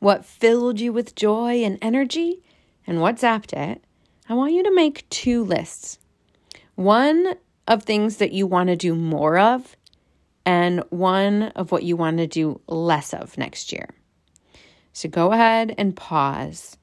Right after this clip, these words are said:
and go through these two lists. Great.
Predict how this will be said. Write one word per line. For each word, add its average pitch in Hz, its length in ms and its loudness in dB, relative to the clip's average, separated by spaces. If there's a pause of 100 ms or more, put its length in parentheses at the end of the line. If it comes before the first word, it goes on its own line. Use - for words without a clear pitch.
(160)
and 170 100 -6
go 170 160 2
through 190 220 -4
these 165 240 -4
two 185 340 -4
lists. - 680 -6 (1400)
Great. 254 500 -6